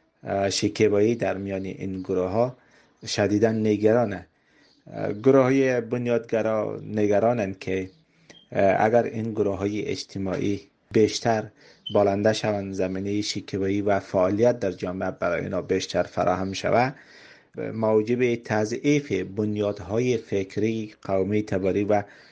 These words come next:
ایدئولوژیک این نهادهای یا و جنبش‌ها و گروه‌های بنیادگرا می‌شه و در نهایت امر بسترهای خشونت و اون مشروعیت ایدئولوژیک و،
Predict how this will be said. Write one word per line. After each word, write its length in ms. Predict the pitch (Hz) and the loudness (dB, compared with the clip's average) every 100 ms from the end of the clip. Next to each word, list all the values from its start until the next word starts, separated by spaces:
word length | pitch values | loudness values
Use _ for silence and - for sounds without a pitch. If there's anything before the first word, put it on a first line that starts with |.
| _ - | _ -2
ایدئولوژیک 760 | 110 107 107 107 104 139 139 | 0 4 6 6 2 0 0
این 320 | 92 92 92 92 _ | -6 -8 -10 -16 _
نهادهای 480 | 95 92 92 90 95 | -12 -6 -6 -6 -4
یا 580 | 92 90 101 90 87 - _ | -4 -4 -2 0 -2 -6 _
و 160 | 85 87 | -2 0
جنبش‌ها 600 | 92 92 90 - 98 95 | 0 0 -2 0 0 2
و 120 | 90 | 2
گروه‌های 440 | 87 90 90 87 92 | 0 -2 0 -2 -4
بنیادگرا 600 | - 98 90 - 107 110 | -6 -4 -6 0 4 4
می‌شه 420 | 90 - - 135 - - - - 110 | 2 -8 -6 -8 -10 -20 -20 -4 0
و 100 | 107 | 4
در 220 | 123 135 | 4 4
نهایت 400 | 135 123 120 120 | 2 0 0 -2
امر 320 | 113 113 110 | -4 -4 -6
بسترهای 760 | - 104 101 - 98 95 127 131 | 0 0 0 -2 -2 0 2 0
خشونت 680 | - 113 - 107 104 104 | -2 -8 -6 -4 -4 -2
و 20 | 107 | -2
اون 180 | 113 | 0
مشروعیت 880 | 120 110 104 - 101 104 110 139 143 | 0 -2 -4 -2 0 2 2 0 0
ایدئولوژیک 720 | 92 92 92 95 92 90 95 - | -2 -2 -2 -2 -2 -4 -4 -2
و، 160 | 92 | -2